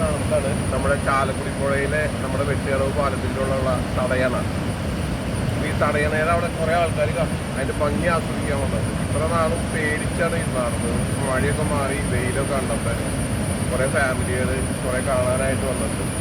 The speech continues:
കുറേ പേര് മീൻ പിടിക്കാൻ വന്നിട്ട്. അപ്പൊ ആ ചാലക്കുടി ഭംഗി, പുഴയുടെ ഒക്കെ ഒരു ഭംഗിയുടെ ഒരു ഭാഗമായിട്ടാണ് ഈ തടയണയൊക്കെ ഇവിടെ ഉള്ളത്.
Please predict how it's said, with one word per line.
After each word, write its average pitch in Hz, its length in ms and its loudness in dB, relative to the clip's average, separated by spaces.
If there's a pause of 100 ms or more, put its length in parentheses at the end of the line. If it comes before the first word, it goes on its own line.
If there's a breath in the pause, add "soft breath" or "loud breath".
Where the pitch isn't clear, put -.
(280)
കുറേ 123 180 0
പേര് 143 220 2
മീൻ 139 220 0
പിടിക്കാൻ 139 360 0
വന്നിട്ട്. - 300 0 (1040)
അപ്പൊ 151 140 2 (220)
ആ 151 40 2 (160)
ചാലക്കുടി 156 480 0
ഭംഗി, 156 260 -2 (180)
പുഴയുടെ 160 440 2
ഒക്കെ 180 140 -2
ഒരു 185 60 0 (100)
ഭംഗിയുടെ 170 440 -2
ഒരു - 160 -4
ഭാഗമായിട്ടാണ് 151 760 0 (260)
ഈ - 20 -2 (120)
തടയണയൊക്കെ 135 600 0
ഇവിടെ - 200 0
ഉള്ളത്. - 200 -2